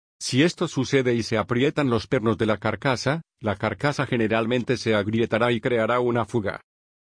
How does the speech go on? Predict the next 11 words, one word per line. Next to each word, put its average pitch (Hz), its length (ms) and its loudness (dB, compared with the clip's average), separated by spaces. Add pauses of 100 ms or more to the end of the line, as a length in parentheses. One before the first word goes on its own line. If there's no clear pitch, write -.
(160)
La 110 160 2
manguera 113 400 2
superior 139 500 0
debe 131 240 0
instalarse 127 640 -2
y 117 80 0
el 104 100 0
sistema 123 480 0
debe 117 220 2
volver 107 400 0
a - 100 -10